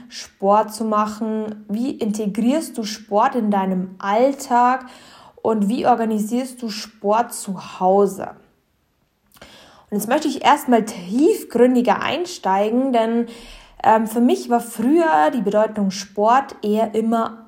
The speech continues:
auf das Optische bezogen, ähm, Sport machen zu müssen, damit man gut aussieht. Und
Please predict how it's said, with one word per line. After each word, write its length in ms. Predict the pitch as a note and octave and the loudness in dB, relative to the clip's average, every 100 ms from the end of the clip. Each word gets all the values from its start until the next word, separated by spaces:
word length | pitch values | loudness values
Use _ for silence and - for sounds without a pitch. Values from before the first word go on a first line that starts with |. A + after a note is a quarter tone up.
| - | -4
auf 160 | G#3 G#3 | -4 -2
das 260 | G3+ - | -6 2
Optische 500 | A3+ - - G#3 F#3+ | 2 2 -6 -6 -6
bezogen, 520 | G#3 - - C4 D4 D#4+ E4 - - - - _ - | -8 -10 -2 0 0 -2 -6 -16 -20 -20 -20 _ 0
ähm, 420 | A3+ A3 A3 A3 G#3+ | 2 4 2 -2 -4
Sport 460 | G#3+ - A3 A#3+ | -8 0 2 2
machen 340 | A3+ A3 A3 G#3+ | 0 -2 -4 -8
zu 200 | - G#3 | -2 4
müssen, 840 | G#3 B3 - - B3+ B3+ B3+ B3 | 6 4 2 0 2 2 2 4
damit 340 | G#3 G3+ G3+ | 2 0 -4
man 160 | F3+ E3+ | -8 -6
gut 300 | A#3+ C4 - | -6 -2 2
aussieht. 1000 | G3+ G#3+ G#3+ - G#3+ G#3+ A3 G#3+ - - | 2 0 -4 -6 -6 -4 -4 -6 -8 -8
Und 640 | G3 F#3 F#3+ F#3+ F#3+ F#3 | -4 -2 -2 -2 -2 -4